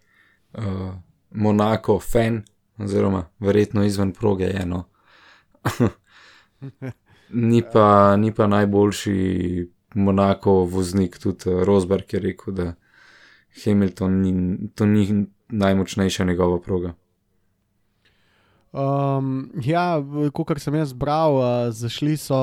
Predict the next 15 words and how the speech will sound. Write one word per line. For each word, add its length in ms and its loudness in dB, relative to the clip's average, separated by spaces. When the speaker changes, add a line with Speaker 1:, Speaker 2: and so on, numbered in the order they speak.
Speaker 2:
z, 300 -8
eh, 1900 -6
mislim, 300 -8
samim 340 -4
setupom 640 -4
so 140 -8
malo 240 -2
zašli, 580 0
šli 260 -4
so 400 0
nekaj 280 -4
drugega 540 0
od 180 0
Bottasa 520 0
delat. 480 -2